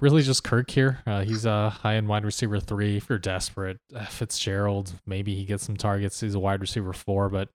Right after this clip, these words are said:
there are a lot of guys I'd start over Larry Fitzgerald at this point. Um, Murray remains in that low-end Q B one, high-end Q B two range due to that rushing upside, but I could definitely see starting guys like Tannehill and Mayfield over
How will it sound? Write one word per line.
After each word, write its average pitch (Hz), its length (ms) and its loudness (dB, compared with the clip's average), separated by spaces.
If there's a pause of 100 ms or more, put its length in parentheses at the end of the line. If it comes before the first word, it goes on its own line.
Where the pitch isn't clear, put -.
(120)
there 120 140 2
are - 20 4
a 101 60 2
lot 95 280 0
of 95 60 -2
guys 90 260 -2
I'd 90 140 -6
start 95 260 -2
over 92 220 -2
Larry 90 240 -4
Fitzgerald 92 580 -6
at 90 120 -12
this 90 140 -6
point. 92 460 -8 (540)
Um, 92 400 -2 (160)
Murray 135 420 4
remains 175 540 2
in 175 80 0
that 165 260 0
low-end 127 380 4
Q - 180 0
B 120 160 4
one, 104 400 2
high-end 104 480 0
Q 107 220 -2
B 98 160 -2
two 101 460 -2 (120)
range 107 720 -2
due 110 160 -2
to 110 80 2
that 95 240 0
rushing 113 340 2
upside, 135 540 2
but 98 200 -4 (600)
I 120 100 0
could 131 120 -4
definitely 113 300 2
see 107 240 -2
starting 104 340 0
guys 98 240 0
like 92 140 -4
Tannehill 101 560 2
and 90 100 -2
Mayfield 92 540 -2
over 98 600 0